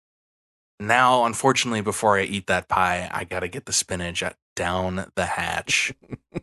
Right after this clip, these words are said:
Speaker 1: So that's why this next hour, sixty minutes, we gotta educate
Speaker 2: <laughs> Oh my
Speaker 1: ourselves. We're
Speaker 2: God,
Speaker 1: gonna do
Speaker 2: dude. <laughs> Your night of T V sucks.
Speaker 1: What are you talking about?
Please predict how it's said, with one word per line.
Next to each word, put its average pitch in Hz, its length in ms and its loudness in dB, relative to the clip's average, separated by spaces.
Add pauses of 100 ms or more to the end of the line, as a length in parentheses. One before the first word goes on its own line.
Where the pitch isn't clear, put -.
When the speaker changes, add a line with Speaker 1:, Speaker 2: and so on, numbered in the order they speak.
(120)
Speaker 1:
So - 80 -6
that's 107 200 2
why 110 160 6
this 104 200 -2
next - 440 -2 (260)
hour, 101 540 2
sixty - 420 -4
minutes, 87 380 -4
we 98 80 -8
gotta 95 200 2
educate 95 520 -2
Speaker 2:
<laughs> - 0 -
Oh - 20 2
my 87 60 0
Speaker 1:
ourselves. - 680 -2
We're 226 80 -2
Speaker 2:
God, - 60 -2
Speaker 1:
gonna 107 160 2
do 214 480 4
Speaker 2:
dude. - 300 -2 (280)
<laughs> - 160 0
Your 247 100 -6
night 381 160 2
of - 160 -4
T 220 200 -4
V 233 240 -6
sucks. - 920 -6 (220)
Speaker 1:
What 175 100 4
are 233 40 6
you 220 60 0
talking 302 320 8
about? 120 440 4